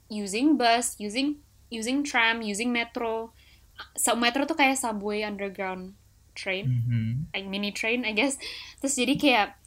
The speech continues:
Speaker 1: you can reach everywhere with the card. Dan kayak I s-, spend my time kayak keliling-keliling kota karena the buildings are beautiful, kayak it's very historical, terus kayak ke tengah kota, terus kayak ngeliatin orang nikah.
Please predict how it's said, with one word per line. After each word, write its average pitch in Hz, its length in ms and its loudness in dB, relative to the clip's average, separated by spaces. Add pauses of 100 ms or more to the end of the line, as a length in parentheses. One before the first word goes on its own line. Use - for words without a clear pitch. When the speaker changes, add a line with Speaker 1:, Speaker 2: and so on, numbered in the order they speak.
(300)
Speaker 1:
you 233 140 -12
can 277 220 6
reach 277 240 4
everywhere 233 460 2
with 233 220 0
the 196 480 2 (160)
card. 214 440 2 (260)
Dan 220 220 -2
kayak 208 360 4
I 226 160 0
s-, - 300 -4 (680)
spend 254 360 4
my 240 200 4
time 247 340 4
kayak 247 220 -2
keliling-keliling 233 640 -4
kota 226 380 -2
karena 254 400 0 (520)
the 254 80 6
buildings 254 360 6
are 359 120 8
beautiful, 294 560 6
kayak 220 240 4
it's 220 80 -6
very 233 180 4
historical, 254 960 2
terus 269 240 -2
kayak 214 400 2 (360)
ke - 120 -2 (100)
tengah 240 320 -2
kota, 240 720 4
terus 262 160 -4
kayak 240 220 -2
ngeliatin 233 500 -2
orang 233 380 8
nikah. 285 800 10